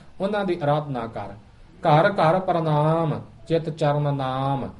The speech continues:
ਨਾਮ ਰੂਪੀ ਗੁਰੂ ਕੇ ਚਰਨ ਪ੍ਰੇਮੀਆਂ ਆਰਾਧਨਾ ਕਰ। ਚਰਨ ਕਮਲ ਅਰਾਧ,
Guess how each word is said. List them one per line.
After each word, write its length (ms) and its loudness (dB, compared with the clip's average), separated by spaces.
ਨਾਮ 380 4
ਰੂਪੀ 300 0
ਗੁਰੂ 220 -2
ਕੇ 160 -2
ਚਰਨ 300 -2
ਪ੍ਰੇਮੀਆਂ 480 -2
ਆਰਾਧਨਾ 500 -2
ਕਰ। 640 2
ਚਰਨ 480 4
ਕਮਲ 400 0
ਅਰਾਧ, 840 2